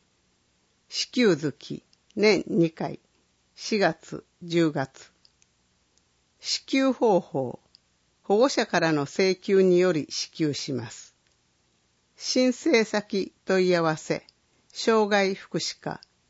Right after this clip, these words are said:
各支所住民福祉課。家電リサイクル法により、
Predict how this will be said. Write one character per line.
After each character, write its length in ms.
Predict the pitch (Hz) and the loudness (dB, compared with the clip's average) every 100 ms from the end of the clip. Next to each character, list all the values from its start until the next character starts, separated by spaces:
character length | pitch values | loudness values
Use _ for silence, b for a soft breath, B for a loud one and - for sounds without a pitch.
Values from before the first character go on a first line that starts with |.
| _ _ _ _ | _ _ _ _
各 360 | 247 240 170 | -4 -2 -6
支 160 | 147 190 | -4 -4
所 280 | - 160 156 | -4 -4 -6
住 280 | 170 208 214 | -4 0 2
民 320 | 208 196 190 | 2 2 0
福 220 | - - | -4 -8
祉 220 | 151 - | -8 -8
課。 160 | - - _ _ _ _ _ _ _ _ _ _ _ _ _ _ _ _ _ _ _ _ _ _ _ _ _ _ _ _ _ _ _ _ _ _ _ _ _ _ | -14 -18 _ _ _ _ _ _ _ _ _ _ _ _ _ _ _ _ _ _ _ _ _ _ _ _ _ _ _ _ _ _ _ _ _ _ _ _ _ _
家 180 | 233 233 | -2 0
電 380 | 254 262 247 - | 0 0 -2 -6
リ 180 | 208 196 | 0 0
サ 220 | - 254 | 2 0
イ 80 | 254 | 0
ク 200 | _ 247 | _ -4
ル 100 | 240 | -4
法 300 | - 180 165 | 0 2 4
に 180 | 156 151 | 4 4
よ 160 | 160 | 2
り、 200 | 151 156 | 0 -6